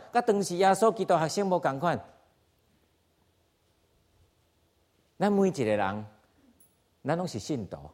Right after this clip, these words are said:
咱也是圣徒，咱嘛是门徒，咱嘛是受差遣的使徒。毋嘛，咱清楚这个事，总是咱清楚的，就是当咱咧侍奉的，当咱不管咱是信徒、是圣徒、是门徒、是使徒，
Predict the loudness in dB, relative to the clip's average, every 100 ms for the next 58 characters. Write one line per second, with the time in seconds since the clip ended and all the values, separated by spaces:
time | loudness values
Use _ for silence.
0 | _ _ -4 -4 -4 -4 -2 -2 -4 -10
1 | -10 -14 _ -2 0 0 0 -2 -2 -8
2 | -10 -12 -8 -6 -6 -10 -8 -8 -8 -6
3 | -6 -2 -4 -4 -10 -12 -14 -14 -16 -20
4 | _ _ _ _ _ _ _ _ _ _
5 | _ _ _ _ _ _ _ _ _ _
6 | _ _ _ _ -8 -6 -4 -6 -6 -10
7 | -8 -6 -6 -8 -10 -14 -20 -20 _ _
8 | _ _ -6 -2 0 0 -4 -4 2 2
9 | 2 -4 -16 _ _ -6 -6 -8 _ 0
10 | 4 6 6 6 -2 0 0 0 -6 -10
11 | -6 0 2 2 2 2 2 0 -2 -2
12 | 0 0 0 -2 2 2 2 0 0 2
13 | 0 0 0 0 0 -4 -2 -2 -2 0